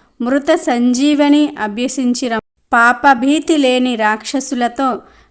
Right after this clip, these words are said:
వ్యవహారము తన కుమారుని ప్రాణాలకే అపాయమని తెలిసి కూడా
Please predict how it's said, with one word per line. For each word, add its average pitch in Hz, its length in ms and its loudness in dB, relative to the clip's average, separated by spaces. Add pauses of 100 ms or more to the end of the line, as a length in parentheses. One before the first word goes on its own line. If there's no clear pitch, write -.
వ్యవహారము 269 1040 2 (100)
తన 233 140 -2
కుమారుని 262 640 0
ప్రాణాలకే 254 960 -2
అపాయమని 233 640 -4
తెలిసి 220 420 -6
కూడా 247 520 -6